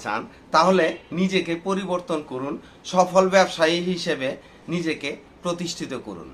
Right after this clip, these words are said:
বেকার জীবন কতটা ভয়ঙ্কর, সেটা যে বেকার একমাত্র সেই জানে। আমি কখনো চাকরির বিপক্ষে কথা বলিনি, আজকেও চাকরির বিপক্ষে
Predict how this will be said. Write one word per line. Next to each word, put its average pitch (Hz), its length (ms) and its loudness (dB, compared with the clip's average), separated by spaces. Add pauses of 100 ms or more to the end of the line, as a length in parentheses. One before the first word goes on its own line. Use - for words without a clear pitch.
(460)
বেকার 196 420 4
জীবন 208 340 4 (400)
কতটা 240 400 4
ভয়ঙ্কর, 185 580 6 (400)
সেটা 180 280 0 (360)
যে 202 240 6
বেকার 180 440 4 (240)
একমাত্র 165 460 -2
সেই 147 300 -4
জানে। 110 300 -4 (280)
আমি 226 280 4
কখনো 226 360 4 (380)
চাকরির 233 380 0
বিপক্ষে 196 540 2
কথা 160 240 0
বলিনি, 151 420 -2 (360)
আজকেও 165 400 0
চাকরির 185 380 -4
বিপক্ষে 143 440 -4